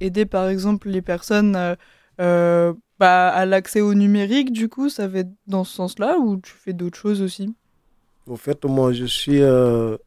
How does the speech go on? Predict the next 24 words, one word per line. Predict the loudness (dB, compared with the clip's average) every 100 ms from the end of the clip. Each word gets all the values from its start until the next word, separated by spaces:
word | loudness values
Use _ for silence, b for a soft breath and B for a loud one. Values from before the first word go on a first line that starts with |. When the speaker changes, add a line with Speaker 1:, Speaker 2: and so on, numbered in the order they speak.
| _
Speaker 2:
je | -10 -8
suis | -8 -6
dans | -4 -4
tous | -6 -6
les | -4
domaines. | -4 -4 0 2 2
C'est | -2
pourquoi | -12 -8 -6 -6
c'est, | -6 -10 -8 -8 -10 -14 -20 _ _ _
ça | -16 -8
m'intéresse | -6 -4 -4 -4 -4 -2
beaucoup | -6 -6 -6
de, | 0 0 0 -8 -14 -18
et |
ça | -8 -8
me |
fait | -8
plaisir | -6 -2 0 0 -4
de | -4
parler | -8 -10 -10 -12
de, | -14 -18 -18 -20
de | -10
ce | -6
métier-là, | -2 -2 0 0 0